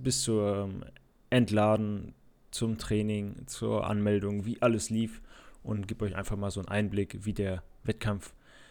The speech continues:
aus meiner Sicht abgelaufen ist. Genau. Also wir sind hingefahren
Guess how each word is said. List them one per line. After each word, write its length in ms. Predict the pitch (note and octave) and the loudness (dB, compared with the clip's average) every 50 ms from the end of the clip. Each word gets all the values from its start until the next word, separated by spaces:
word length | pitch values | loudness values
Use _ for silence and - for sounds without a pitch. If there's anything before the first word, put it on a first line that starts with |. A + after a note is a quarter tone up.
| - - - - | -20 -20 -2 2
aus 180 | - A2 G#2+ | 4 6 8
meiner 280 | A2 G#2+ A2 A2 G#2+ G2 | 8 8 8 8 6 6
Sicht 220 | F#2+ G2 - - | 4 0 -2 -4
abgelaufen 500 | - - - - G2+ F#2+ F#2 F2+ - F#2+ | -6 -6 -4 -2 0 0 0 -2 -4 -4
ist. 220 | F#2+ - - - - - - - - - - - - - - - - - - - - - - - - - - | -2 0 0 0 0 -4 -6 -10 -12 -18 -20 -20 -20 -20 -20 -20 -20 -20 -20 -20 -20 -20 -20 -20 -18 -14 -8
Genau. 340 | - G#2+ F#2 F2+ F2 - - - - - - - - - - - - - - - - - - | -6 -4 -4 -4 -6 -8 -10 -16 -20 -20 -20 -20 -20 -20 -20 -20 -20 -20 -20 -20 -10 0 4
Also 280 | A#2+ A#2+ A2+ A2+ A2 A2+ | 6 6 6 6 4 4
wir 80 | B2 | 4
sind 180 | C3 C#3+ C3+ G#2+ | 4 4 2 2
hingefahren 760 | F#2+ E2+ F#2 A2+ D3+ E3 D#3 C#3 - - C3 B2 A#2+ A2+ G#2+ | 0 0 2 2 2 4 2 0 0 2 2 2 2 2 0